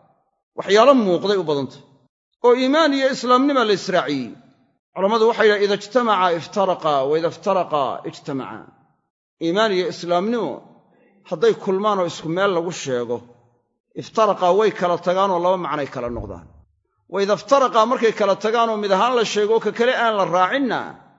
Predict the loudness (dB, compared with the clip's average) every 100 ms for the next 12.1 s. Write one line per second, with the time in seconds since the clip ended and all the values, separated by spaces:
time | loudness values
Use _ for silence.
0 | _ _ _ _ -10 -8 0 2 2 4
1 | 6 6 4 0 -2 0 0 0 -2 -6
2 | -2 0 2 0 -2 -4 -2 -4 -4 -8
3 | -12 -20 _ _ _ _ _ _ -2 0
4 | 0 -4 -18 -20 _ _ _ _ _ _
5 | -2 2 4 2 -4 0 2 2 4 4
6 | 6 2 0 -4 -2 -2 -2 0 0 2
7 | 2 0 2 4 4 2 -4 -8 -20 _
8 | _ _ _ -12 -4 0 2 0 -2 0
9 | 0 0 -2 -2 -8 -10 -18 _ _ _
10 | _ _ -4 2 4 4 4 4 4 2
11 | 2 0 -2 -2 -2 -2 -4 -8 -10 -12
12 | -18